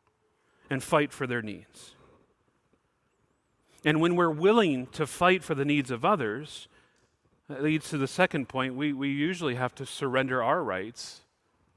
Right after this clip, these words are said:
for others, surrender our things. Look at verse ten. This is number two, surrendering your rights to others. Verse ten, "Moreover, I and my brothers and my servants are lending them money and grain.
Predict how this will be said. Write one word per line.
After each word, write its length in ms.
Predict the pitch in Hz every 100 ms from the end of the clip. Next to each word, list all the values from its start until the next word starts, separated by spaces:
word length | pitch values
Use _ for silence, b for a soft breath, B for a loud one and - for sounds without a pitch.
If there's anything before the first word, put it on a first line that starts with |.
| _ -
for 240 | 143 113
others, 480 | 85 82 - - - -
surrender 420 | - 139 139 123
our 140 | 123
things. 640 | - 190 135 87 - - - - _ _ _ _ _ _ _ _ _ _ _ _ _ _ _ _ _ _ _ _ -
Look 140 | 160
at 60 | 151
verse 200 | 147 -
ten. 260 | 151 107
This 180 | 120 -
is 80 | 143
number 200 | 151 147
two, 300 | - 131 104
surrendering 420 | - 135 135 147
your 140 | 143
rights 300 | 131 120 -
to 120 | 127 113
others. 400 | 87 107 - - b b b b b b - -
Verse 220 | 151 160
ten, 260 | - 151 131
"Moreover, 500 | 151 160 151 165 175
I 220 | 139 156
and 100 | 170
my 120 | 156
brothers 420 | 139 143 147 156 156
and 80 |
my 140 | 139 127
servants 640 | - 147 151 160 - - - b b b b
are 140 | 131
lending 360 | 143 160 160 143
them 180 | 135
money 340 | 139 151 165 135
and 160 | 127
grain. 440 | 120 135 143 165